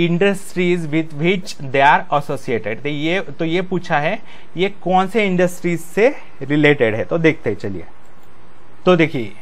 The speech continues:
ये तो ओएनजीसी यानी oil and natural gas यानी ऑयल और natural gas निकालने वाला है ये,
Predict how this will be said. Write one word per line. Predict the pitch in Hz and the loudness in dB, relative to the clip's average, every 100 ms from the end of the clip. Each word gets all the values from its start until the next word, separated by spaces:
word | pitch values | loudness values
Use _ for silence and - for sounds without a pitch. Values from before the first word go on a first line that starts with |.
| - | -6
ये | 135 156 | -2 0
तो | 165 175 175 - - - - | 2 2 0 -6 -8 -8 0
ओएनजीसी | 156 170 180 180 180 185 | 6 6 6 0 0 0
यानी | 175 175 | 0 4
oil | 165 160 | 6 6
and | 165 165 | 4 2
natural | 165 175 170 | 2 -2 0
gas | 165 165 | 0 0
यानी | 156 170 - | -4 -4 4
ऑयल | 135 143 165 175 - - - - - - - - | 6 6 2 -2 -8 -10 -10 -10 -10 -10 -8 -2
और | 147 | -2
natural | 160 147 147 147 180 170 | -2 2 2 2 -2 0
gas | 160 165 165 | 0 0 -2
निकालने | 156 160 160 | 2 4 4
वाला | 160 156 160 | 4 4 2
है | 170 | -2
ये, | 156 | -4